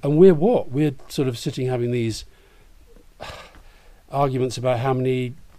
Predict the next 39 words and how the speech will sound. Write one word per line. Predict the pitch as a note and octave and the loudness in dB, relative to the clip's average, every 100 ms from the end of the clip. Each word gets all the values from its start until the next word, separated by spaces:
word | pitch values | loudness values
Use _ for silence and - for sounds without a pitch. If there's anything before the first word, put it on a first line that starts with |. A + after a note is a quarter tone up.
| - - - | -20 -20 -18
how | - C3 | -8 -6
many | B2+ B2+ C#3 | -4 -6 -8
asylum | - C3+ C3+ | -6 -4 -4
seekers | A#2 C3 B2 | -6 -8 -8
are | C3 | -6
gonna | B2 | -6
get | C3 | -6
sent | - C3+ | -8 -8
to | C3 | -6
Rwanda. | C3+ F#3 F#3+ E2+ - - - - - - | -4 -2 -4 -6 -14 -20 -20 -20 -20 -10
And | B2+ A#2+ | -4 -2
Rishi | B2+ A#2+ | -4 -4
Sunak's | C3+ B2 B2 | -4 -4 -4
trying | - C3 A#2 | -4 -4 -4
to, | B2 | -8
still | - C3+ | -8 -8
trying | A#2+ C3 | -4 -4
to | B2+ | -4
hold | B2+ A#2+ | -4 -4
the | |
Conservative | B2+ A#2+ B2+ B2 A#2+ | -8 -6 -8 -8 -8
Party | B2+ A#2 | -8 -8
together | B2 A#2+ B2 | -10 -8 -6
on | B2+ | -4
Europe. | C3+ G#3 - - - - - - - - - - | -2 -2 -6 -12 -20 -20 -20 -20 -20 -20 -20 -6
So | - | 2
we're | D#3 F3+ | 6 6
not | G#3+ | 4
gonna, | C3 C#3 | 0 0
we, | D#3+ G3 F#3+ | -2 -2 -4
we | F3 | -4
just | A3+ A#3 | -2 -4
have | G#3+ | -6
to | G3 | -2
face | G3 F3+ | 0 0
up | A3+ | -4
to | D#3+ | -8
the | C#3+ | -8
truth. | A3 | -6